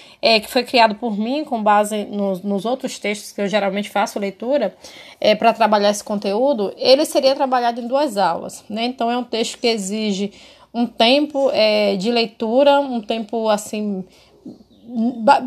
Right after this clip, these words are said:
razoável, né? Porque não é um texto muito fácil. É, uma vez que traz, não,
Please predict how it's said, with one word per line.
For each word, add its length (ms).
razoável, 720
né? 260
Porque 280
não 100
é 40
um 80
texto 280
muito 160
fácil. 640
É, 160
uma 180
vez 260
que 140
traz, 720
não, 340